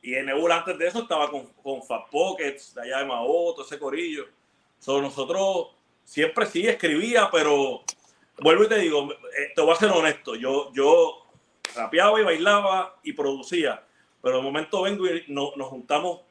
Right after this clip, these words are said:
Vanguardia Subterránea, tengo a un Taiwán, tengo a J-Mo, tengo a siete nueve, tengo a Luis Díaz, tengo a J-Flow, que son unos M Cs de, de,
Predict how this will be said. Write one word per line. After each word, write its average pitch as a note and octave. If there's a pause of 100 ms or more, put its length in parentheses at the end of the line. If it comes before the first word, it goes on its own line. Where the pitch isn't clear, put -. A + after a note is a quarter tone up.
Vanguardia D3
Subterránea, E3
tengo D3
a D#3
un D3+
Taiwán, E3
tengo C#3
a D#3
J-Mo, D3+
tengo C#3
a D3
siete C3+
nueve, E3+
tengo C#3
a D#3
Luis C#3
Díaz, E3+ (520)
tengo D3
a E3+
J-Flow, F3
que D#3
son D#3
unos F#3
M F3
Cs F3+
de, E3
de, D3